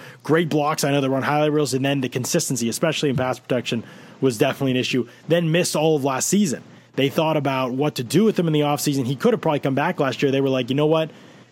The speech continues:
New coaching staff, new regime, change your body, see if you can drop twenty pounds, twenty-five pounds. You get in and get in, in shape to be able to run outside zone." Totally different system than what they were running before.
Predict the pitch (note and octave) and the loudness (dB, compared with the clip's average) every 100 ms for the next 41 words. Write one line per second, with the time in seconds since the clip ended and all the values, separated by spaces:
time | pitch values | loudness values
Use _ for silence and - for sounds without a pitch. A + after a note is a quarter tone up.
0 | C3 D3 E3 E3+ D#3+ D#3 B2 D3+ C3 D3 | 0 0 2 2 2 -2 -2 -2 0 2
1 | D#3 C#3+ C3+ C#3 C3+ - - - D3+ D#3+ | 2 2 0 0 -2 -6 -16 -4 0 0
2 | E3+ G3 D#3 D#3 D3+ C3+ D#3 D#3+ C3+ F3+ | 2 2 2 2 0 0 0 0 2 0
3 | D3+ C#3 D3 - D3+ D3+ D3 D3 C#3+ C3+ | 2 0 0 0 0 0 0 0 -2 -2
4 | D3 D3 D3 C#3 - C#3 C#3 C3+ - - | -2 -2 0 -2 -2 -2 -2 -2 -6 -16
5 | - - C#3 A#2 C3 D3+ D#3 D3 C#3 C3 | -20 -8 -6 -2 0 0 0 -2 -2 -4
6 | C#3+ C#3 C3 B2+ D#3+ D3+ C3+ D3 B2+ D#3 | -4 -2 0 0 0 -2 0 0 0 2
7 | D3 - C#3+ B2 C#3 C3+ B2+ B2 C3+ C#3 | 0 0 0 2 2 2 0 2 2 0
8 | C3+ B2+ C3+ B2+ B2 E3+ F#3+ F3+ E3+ D#3 | 0 0 0 0 0 2 2 2 2 0
9 | C3+ D3 C#3+ C3+ C3 C#3 B2+ B2+ B2 A#2 | 0 0 2 2 2 2 2 2 0 -2
10 | G#2+ A#2+ A#2 | -2 0 0